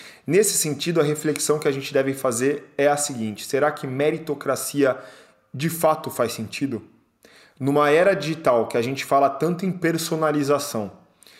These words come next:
no sentido de que eu tenho, ah, o Spotify, que faz pra mim um daily mix de músicas,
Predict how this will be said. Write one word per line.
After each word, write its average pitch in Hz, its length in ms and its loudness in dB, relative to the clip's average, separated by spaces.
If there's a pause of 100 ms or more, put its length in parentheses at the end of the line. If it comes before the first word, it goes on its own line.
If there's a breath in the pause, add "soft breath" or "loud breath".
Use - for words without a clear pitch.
(220 loud breath)
no 120 100 -4
sentido 143 460 -2
de 151 140 -4
que 139 180 -4
eu 117 140 4
tenho, 117 520 -2
ah, 110 460 2
o 127 100 0
Spotify, 123 760 0
que - 120 -12
faz 135 240 0
pra 139 160 -2
mim 131 140 -4
um 120 140 -4
daily 139 340 2
mix 123 420 -4
de 117 160 -6
músicas, 107 640 -4